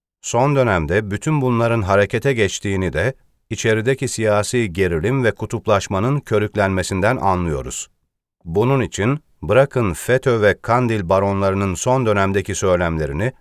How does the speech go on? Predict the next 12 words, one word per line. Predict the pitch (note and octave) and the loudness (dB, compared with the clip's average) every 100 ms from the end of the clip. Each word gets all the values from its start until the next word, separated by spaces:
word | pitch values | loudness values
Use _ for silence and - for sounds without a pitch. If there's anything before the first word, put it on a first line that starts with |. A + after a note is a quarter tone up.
| _ _ _ - | _ _ _ -16
sadece | - A2+ B2+ B2+ A2+ B2+ | -2 0 0 0 0 -2
C | G#2 F#2+ | 0 2
H | G2 | 2
P | A#2 | 0
Genel | F#2+ G2 C3+ C3 | 0 0 0 0
Başkanı | A#2 - A#2+ B2 | -2 -2 -2 0
Kemal | A2+ G#2+ G#2+ | 0 2 2
Kılıçdaroğlu'nun | - G#2+ G#2+ - B2+ A2 G#2 G2 B2 C#3+ | 0 -2 -2 0 2 4 2 2 -2 -2
çıkışlarına | - - G#2+ A2 G#2 B2+ A#2+ | -6 -6 -4 0 2 2 2
bakmak | D#2+ - B2+ - | 2 0 -4 -2
yeterli. | G2 F#2 G2 D#2+ C2+ C2 _ _ _ _ _ _ _ - | -2 0 0 -2 -2 -10 _ _ _ _ _ _ _ 0
Önce | A#2+ B2+ C3+ C#3 | 2 2 2 2